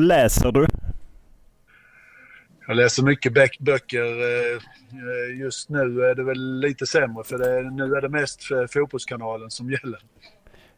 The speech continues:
Speaker 1: Vad tittar du på?
Speaker 2: Ja, eh, nästan bara fotboll faktiskt.
Speaker 1: Vad lyssnar du på?
Speaker 2: Gärna lite äldre musik, åttiotalsmusik.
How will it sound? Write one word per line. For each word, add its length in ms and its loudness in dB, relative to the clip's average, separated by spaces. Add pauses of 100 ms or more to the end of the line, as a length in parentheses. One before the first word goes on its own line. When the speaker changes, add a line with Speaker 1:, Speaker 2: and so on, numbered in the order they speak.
(140)
Speaker 1:
Vad 200 4
tittar 380 4
du 80 4
på? 280 2 (2500)
Speaker 2:
Ja, 340 -4 (320)
eh, 680 -8
nästan 400 2
bara 260 2
fotboll 400 -4
faktiskt. 500 -10 (760)
Speaker 1:
Vad 240 4
lyssnar 520 4
du 100 2
på? 260 2 (2250)
Speaker 2:
Gärna 580 2
lite 320 2
äldre 200 0
musik, 500 -4
åttiotalsmusik. 1040 -6